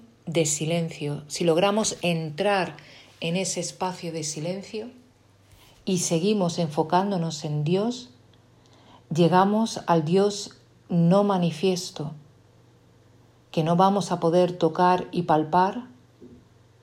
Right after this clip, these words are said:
porque forma parte de lo que sería el mundo no manifiesto. Sería entrar en un océano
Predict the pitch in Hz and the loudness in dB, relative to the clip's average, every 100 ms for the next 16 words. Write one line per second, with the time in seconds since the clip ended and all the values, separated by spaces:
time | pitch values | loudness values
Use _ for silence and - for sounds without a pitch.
0 | _ _ _ 175 151 151 180 175 180 170 | _ _ _ -2 0 0 0 2 0 2
1 | 180 175 196 190 170 160 156 156 151 147 | 0 0 -2 0 0 0 -2 -2 -2 -4
2 | 151 - 156 151 165 175 - - 160 156 | -8 -14 -8 -4 0 0 -2 -4 -2 0
3 | 160 180 185 180 165 175 190 185 160 147 | 0 0 0 0 0 0 2 0 -2 -4
4 | 175 185 - - 147 - - - - 151 | -2 -2 -4 -10 -12 -16 -20 -14 -4 0
5 | 160 190 - - 165 156 175 202 202 175 | 2 2 0 -2 -4 0 2 2 2 2
6 | 170 151 - 190 196 208 208 | 2 -2 -2 -2 0 0 -4